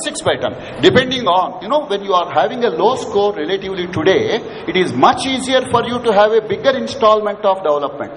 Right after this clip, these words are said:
If you are already eight or nine, it is not that easy for you even to improve it by point five. I am not discouraging you, but I am only bringing a particular point to your, this one.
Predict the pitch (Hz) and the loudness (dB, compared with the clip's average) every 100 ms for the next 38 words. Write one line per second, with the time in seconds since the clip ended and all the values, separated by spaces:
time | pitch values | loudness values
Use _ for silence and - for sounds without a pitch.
0 | - - - 190 196 170 147 196 254 277 | -16 -16 -4 4 6 6 4 0 -2 -2
1 | 233 196 214 220 202 - 190 220 151 151 | 2 2 4 2 2 0 -2 0 -4 -10
2 | - - 180 170 160 190 254 - 220 196 | -14 -8 -4 -2 4 6 6 2 0 -2
3 | 196 208 208 196 185 196 185 175 175 180 | -6 -4 2 2 2 -2 0 -2 -2 -2
4 | 165 160 202 196 180 160 160 160 151 143 | -2 2 4 4 4 2 2 2 0 0
5 | - 139 - - - - - - 151 170 | 0 0 0 -12 -14 -18 -16 0 2 6
6 | 202 214 - 226 226 147 - 233 294 - | 4 2 -2 4 4 4 -2 -4 -6 -10
7 | - - 165 165 190 202 156 175 175 165 | -6 0 0 0 -2 -4 -4 -2 -2 0
8 | 147 143 175 156 - 135 147 151 139 131 | 0 -2 0 -2 2 2 2 -2 -4 -2
9 | 123 - 127 131 - 95 | -2 -4 -8 -6 -6 -6